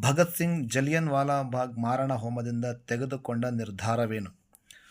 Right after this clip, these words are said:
ಒಂದಲ್ಲ ಒಂದು ದಿನ ಈ ದಮನಕಾರಿ ಪ್ರಭುತ್ವವನ್ನು ಧ್ವಂಸ ಮಾಡಲು ಏನನ್ನಾದರೂ ಮಾಡಿಯೇ ತೀರುತ್ತೇನೆಂದು ಆಗ ಕ್ರೂರ ಬ್ರಿಟಿಷ್ ಆಳ್ವಿಕೆ ಅಂತ್ಯವಾಗುತ್ತದೆ ಎಂದು ಸಾವಿರದ ಒಂಬೈನೂರ ಇಪ್ಪತ್ತ ಒಂದರಲ್ಲಿ ಭಗತ್ ಸಿಂಗ್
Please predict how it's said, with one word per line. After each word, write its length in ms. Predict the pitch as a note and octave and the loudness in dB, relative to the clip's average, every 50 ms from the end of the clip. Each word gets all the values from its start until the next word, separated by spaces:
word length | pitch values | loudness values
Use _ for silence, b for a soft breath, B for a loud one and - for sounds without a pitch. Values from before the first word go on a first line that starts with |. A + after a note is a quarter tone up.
| B B B B B B B B _ _ - | B B B B B B B B _ _ 4
ಒಂದಲ್ಲ 460 | C3 D#3 E3+ F3+ F3+ G3+ G3+ G3+ G3 | 6 6 6 8 6 6 6 6 4
ಒಂದು 360 | F#3+ F3 E3+ D#3+ D#3 D3+ C#3 | 4 4 4 2 2 2 2
ದಿನ 140 | D3+ D#3 D#3 | 2 2 2
ಈ 300 | D#3 D3+ C#3+ C#3 C#3+ D3 B2+ A2 | 2 2 4 4 4 4 2 0
ದಮನಕಾರಿ 600 | A2+ B2 D3+ D#3+ E3+ D#3+ - D3+ D3+ D3+ D3+ D3+ | 0 2 2 2 2 2 2 4 4 4 2 0
ಪ್ರಭುತ್ವವನ್ನು 720 | C#3+ - A#2 B2 B2 D#3 E3 E3 - D#3 D3 D3+ D3 C#3 | 0 0 0 2 4 4 4 4 2 0 2 2 2 0
ಧ್ವಂಸ 340 | B2+ A2+ A#2 A#2+ C3 C3+ - | 0 0 0 0 0 0 0
ಮಾಡಲು 400 | D3+ D3 D3 C#3+ C#3+ C#3 C3+ C3+ | 0 0 2 2 2 2 2 0
ಏನನ್ನಾದರೂ 580 | B2+ B2 C3+ C#3+ D3+ D3 D3 D3 C#3+ C#3 C#3 C#3 | 0 0 0 -2 0 2 2 2 2 2 0 0
ಮಾಡಿಯೇ 400 | B2+ A#2+ A#2 B2+ C3+ C#3+ D3 D3 | 0 0 0 2 2 2 2 2
ತೀರುತ್ತೇನೆಂದು 920 | C#3 C#3+ C#3 C3+ C3+ B2 - C3+ C3 B2 A#2 A2 G2+ G2+ C3+ D3+ D#3+ D#3+ B B B B B B - - | 2 0 -2 -2 -2 -2 -2 0 0 2 2 0 0 2 2 0 0 0 B B B B B B 0 4
ಆಗ 240 | B2+ C#3 C#3+ C3+ | 4 4 6 6
ಕ್ರೂರ 500 | C#3+ C#3 C#3 - - C#3+ D#3+ E3+ E3+ E3 | 4 2 2 0 0 2 2 4 4 4
ಬ್ರಿಟಿಷ್ 580 | D3 B2+ A#2 C3 C3+ C3 E3 E3 D#3+ D#3+ - - _ - | 4 4 2 -2 0 2 4 4 4 2 0 -2 _ 0
ಆಳ್ವಿಕೆ 540 | B2+ C3 C3+ C#3 C3 C3 B2 B2+ - C#3+ | 2 2 2 2 0 -2 -2 -2 -2 -2
ಅಂತ್ಯವಾಗುತ್ತದೆ 840 | C#3 B2 B2 C3 B2+ C3 C#3+ C3+ C3+ C3 B2 B2+ A#2+ B2 B2 A2+ A#2 | 0 0 -2 -2 0 2 2 4 4 2 2 0 -2 -2 -2 0 0
ಎಂದು 280 | A#2 A#2 A#2 A#2 C3 C3+ | 0 2 2 2 2 0
ಸಾವಿರದ 420 | A#2+ - - A2+ A#2+ C3 C3+ A#2+ | 0 0 0 0 0 0 0 0
ಒಂಬೈನೂರ 420 | B2 A#2+ B2 B2+ B2+ B2 B2 A#2+ A2+ | -2 0 0 0 -2 -2 -2 -2 -2
ಇಪ್ಪತ್ತ 460 | A2 A2 - _ - B2 A#2+ - - | -2 -4 -6 _ -6 -6 -4 -6 -6
ಒಂದರಲ್ಲಿ 600 | A2+ A2+ B2 C#3 C#3 C3+ B2+ B2 A#2+ A2+ G2 F2 | -4 -4 -4 -4 -4 -2 -2 0 -2 -2 -2 -4
ಭಗತ್ 320 | F2+ A2 B2 C#3 C3 C3+ | -4 -2 0 -2 -2 -2
ಸಿಂಗ್ 300 | - C3 B2+ A#2+ A2 - | -4 -4 -4 -4 -4 -6